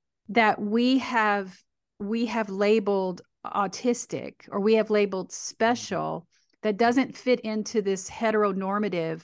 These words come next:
that the description of that's been controlled by what I believe is a dying hierarchical standard.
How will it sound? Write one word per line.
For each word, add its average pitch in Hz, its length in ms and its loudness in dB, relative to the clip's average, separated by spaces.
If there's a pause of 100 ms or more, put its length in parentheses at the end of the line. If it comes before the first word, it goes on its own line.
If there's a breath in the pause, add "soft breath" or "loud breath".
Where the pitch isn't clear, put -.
(140)
that 196 280 0
the 208 60 -2
description 190 580 -2
of 180 80 -6
that's 180 260 0
been 190 320 -2
controlled 185 760 0 (140)
by 190 440 4 (180)
what 190 160 0
I 208 160 4
believe 202 320 2
is 185 100 -6
a 175 60 -4
dying 175 640 -2
hierarchical 165 720 -2
standard. 156 560 -4